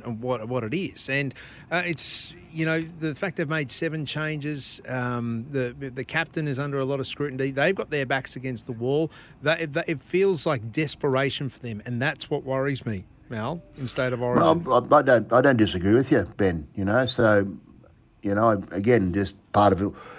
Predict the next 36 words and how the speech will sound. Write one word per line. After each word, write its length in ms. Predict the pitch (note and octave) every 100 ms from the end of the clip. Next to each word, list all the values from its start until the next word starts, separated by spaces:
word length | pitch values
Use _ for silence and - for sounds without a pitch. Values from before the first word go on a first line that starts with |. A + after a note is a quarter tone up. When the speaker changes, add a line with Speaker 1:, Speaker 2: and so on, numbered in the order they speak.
| -
Speaker 2:
this 140 | G#2
conversation 640 | - A#2+ G#2 - A#2 A#2+ A2+
we're 60 |
having 180 | A#2+ A#2
this 180 | G2+ -
morning 300 | A#2 F3 A#2
is 100 | G#2
all 140 | A2
around 440 | G#2 A2 - D#3 - - - -
no 220 | A2+ A2+ A2
panic, 340 | - A#2 A2+
stay 280 | - A#2 A2+ -
calm, 220 | A2+ A2+
be 160 | G#2 G#2+
composed, 560 | G#2 G2 A2+ A2+ G2+
be 140 | F2+ A2
stable, 600 | - A2 A2 G#2+ G2+ F#2+ - - - -
you 60 |
know, 120 | G#2 G2+
keep 300 | - A#2 A2
your 80 |
team 260 | G2 A#2 G#2+
together. 560 | G2+ F#2+ A2 A2 G#2 G2+ -
Um, 440 | F#2+ G2 G2 F#2 F2 - - - - -
you 60 |
know, 140 | G#2+ G#2+
motivation 600 | A#2 A#2 G2+ A2 A#2 G#2+
won't 200 | G#2+ G#2
be 140 | G#2
a, 80 | F#2+
a 160 | F#2+ F2+
factor 440 | - A2+ A#2+ A#2+
when 140 | G2 G2
you, 180 | F#2 F#2 - _ -
when 120 | G2+
you 140 | F#2+